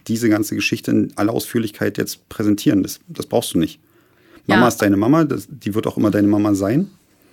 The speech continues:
Speaker 1: Und nur weil sie vielleicht im Kleinkindalter falsch abgebogen ist und über Umwege wieder auf den richtigen Weg zurückgefunden hat, scheinbar, macht sie ja nicht zu einer schlechteren Mutter.
Speaker 2: Nee, aber dann kann man ja auch sagen, „Du, wir haben einfach nicht, äh, so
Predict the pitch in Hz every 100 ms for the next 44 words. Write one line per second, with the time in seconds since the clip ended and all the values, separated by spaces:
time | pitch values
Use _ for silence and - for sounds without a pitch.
0 | _ _ - 101 110 107 101 - 104 113
1 | 110 - 107 123 123 - 117 123 123 120
2 | - _ - 107 101 127 123 104 101 107
3 | 151 - - _ _ _ - 110 104 -
4 | 113 113 110 113 - 110 104 - 101 104
5 | - 120 - - 98 101 - - - 110
6 | 117 131 160 160 _ _ _ _ _ _
7 | _ - 101 - 104 104 - 110 110 101
8 | - 110 110 - 80 - _ _ - 226
9 | 214 143 196 196 196 202 202 190 196 -
10 | 190 190 185 190 185 190 180 196 180 180
11 | 185 180 - - - 180 175 - _ -
12 | _ -